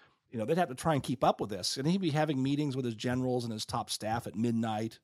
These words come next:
Uh, of course, they had to during the, the worst days of the war and, and the summer and fall of nineteen forty. Um, but he kept up that, uh, that kind of schedule throughout much of his life, actually. And as I say, he said that allows you to get at least a day and a half's work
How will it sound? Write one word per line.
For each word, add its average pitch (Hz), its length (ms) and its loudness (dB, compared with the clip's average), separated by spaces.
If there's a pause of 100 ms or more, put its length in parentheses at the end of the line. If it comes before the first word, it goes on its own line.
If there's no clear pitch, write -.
(580)
Uh, 107 60 -8
of 110 60 -10
course, 135 200 0
they 113 80 0
had 135 260 4
to 113 120 0
during 107 280 -4
the, 101 220 -4
the 104 100 -6
worst 117 300 -2
days 117 240 -2
of 107 80 -4
the 104 60 -8
war 113 360 0
and, 95 300 -4
and 101 180 -10
the 95 60 -6
summer 117 300 0
and 101 80 -4
fall 127 200 0
of 104 80 -4
nineteen 113 320 -4
forty. 165 400 2 (180)
Um, 113 220 -6 (320)
but 226 80 0
he 254 60 2
kept 277 280 2
up 269 180 6
that, 165 320 8
uh, 117 260 6 (140)
that 131 180 2
kind 131 180 0
of 113 80 0
schedule 127 460 0
throughout 160 300 4
much 254 200 4
of 190 80 4
his 143 120 -2
life, 165 320 4
actually. 90 500 -6
And 120 200 -4 (260)
as 147 160 -4
I 139 80 2
say, 127 340 2
he 139 140 -6
said 156 160 -4
that 175 180 0
allows 226 280 2
you 220 60 -6
to 190 60 -6
get 185 120 4
at 160 80 2
least 180 280 0
a 165 40 -4
day 156 200 4
and 151 80 2
a 131 60 0
half's 143 280 0
work 135 240 -2